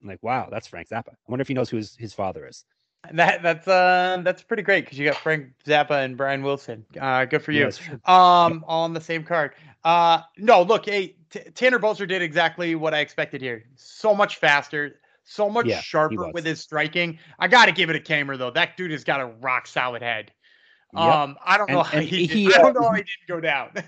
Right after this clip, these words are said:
Speaker 2: <laughs>
Speaker 1: No, and, and he, uh, he rocked Boser. At least once he stunned him, but then Boser came.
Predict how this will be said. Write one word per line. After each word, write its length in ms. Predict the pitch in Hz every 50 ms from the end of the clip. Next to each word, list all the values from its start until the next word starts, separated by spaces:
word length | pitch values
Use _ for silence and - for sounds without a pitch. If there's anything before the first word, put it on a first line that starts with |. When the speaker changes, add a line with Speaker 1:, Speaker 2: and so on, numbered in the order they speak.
| _
Speaker 2:
<laughs> 120 | 330 294 - - _ - 190 160 -
Speaker 1:
No, 120 | 127 120
and, 260 | 113 165 139 151 151 -
and 160 | - 170 165 170
he, 220 | 180 185 170 165
uh, 100 | 151 139
he 200 | 131 135 151 175
rocked 420 | 151 135 131 139 - - _ _
Boser. 320 | 104 117 110 101 - 104 95
At 80 | 104
least 180 | 139 196 190 -
once 280 | 123 143 151 123 - -
he 100 | - 113
stunned 280 | - - 110 101 98 98
him, 100 | 101 98
but 120 | 110 107
then 140 | 110 110 104
Boser 280 | 110 107 98 - 110
came. 240 | 95 104 98 95 90